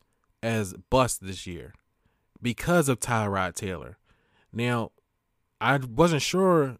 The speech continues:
you know, nobody was sure that Justin Herbert was gonna start in any time this season because Tyrod was still healthy.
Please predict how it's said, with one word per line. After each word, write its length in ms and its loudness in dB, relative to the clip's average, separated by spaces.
you 80 -4
know, 100 0
nobody 300 6
was 160 2
sure 380 2
that 200 0
Justin 380 -4
Herbert 280 -2
was 120 -6
gonna 240 -4
start 420 -4
in 260 -2
any 260 0
time 420 -2
this 160 -4
season 640 -4
because 400 -6
Tyrod 420 -2
was 120 -8
still 180 -2
healthy. 400 -6